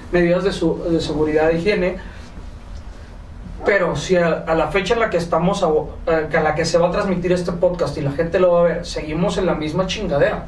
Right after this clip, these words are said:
Fue por nuestra culpa, por no estar, y estoy, estoy hablando Chihuahua, estoy hablando aquí, ciudad capital y demás. Creo que es nuestra responsabilidad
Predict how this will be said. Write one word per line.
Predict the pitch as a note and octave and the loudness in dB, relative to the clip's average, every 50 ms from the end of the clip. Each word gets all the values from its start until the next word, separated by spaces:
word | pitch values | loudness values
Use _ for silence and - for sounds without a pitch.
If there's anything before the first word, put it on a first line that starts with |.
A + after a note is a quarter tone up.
| - - - - - - - - - - - - - - - - - - - | -14 -14 -16 -16 -16 -16 -16 -16 -16 -16 -16 -16 -16 -16 -14 -14 -14 -6 -2
Fue | G#3 G#3 G#3+ | 0 2 2
por | G#3+ B3 B3 | 4 2 2
nuestra | A#3 - - F#3+ E3+ | 2 -2 -2 -2 -2
culpa, | F3 F#3 F3 F3 G3 G#3 - | 0 0 0 0 0 0 0
por | - E3+ D#3+ | 0 0 0
no | E3 D#3+ E3+ | 0 0 0
estar, | E3+ F3 F#3 F3+ E3+ F#3+ | 0 0 0 0 0 0
y | F#3+ | 0
estoy, | F3+ - F#3 F#3 G3+ G#3+ G#3 - | 0 2 2 2 2 2 2 2
estoy | F#3+ - - G#3 | 0 0 0 0
hablando | A3+ A3+ A3+ A3+ A#3 - | 2 2 0 0 -2 -2
Chihuahua, | - - F3 F3 F3+ F#3 G3 G3 G#3+ | -2 0 2 2 4 4 2 2 0
estoy | G#3+ - G3+ F#3+ F#3+ | 0 0 2 2 2
hablando | F#3+ G3 G3 E3 E3 G3+ G3+ G3+ F#3+ | 2 2 0 0 0 2 2 2 2
aquí, | E3 D#3+ - F3 F3+ F3+ | 2 0 -2 -4 -6 -6
ciudad | - - F3+ F3 F3 E3+ | -2 0 2 2 2 2
capital | F3 F3+ E3+ D#3 D#3 - E3+ E3+ F3 | 0 -2 -4 -4 -2 -2 0 2 2
y | F3 | 2
demás. | E3 - D#3 F3 - - - - - - - - - - - - | 2 2 0 -2 -2 -2 -4 -8 -14 -14 -14 -14 -14 -14 -6 -2
Creo | - F3 F3 F3 | 0 0 2 2
que | F#3+ | 0
es | F#3+ G3 | 0 0
nuestra | G#3 F#3+ - G3+ F#3+ F3 | 0 0 2 2 2 2
responsabilidad | F3 E3+ E3+ E3+ D#3+ D#3 D3+ C#3+ C#3+ E3 C#3+ C#3+ C#3+ C#3+ C#3 C#3 C#3+ - E3+ D#3+ - - | 2 0 -2 -4 -6 -6 -6 -4 -2 0 0 0 2 2 2 2 4 2 2 0 -2 -4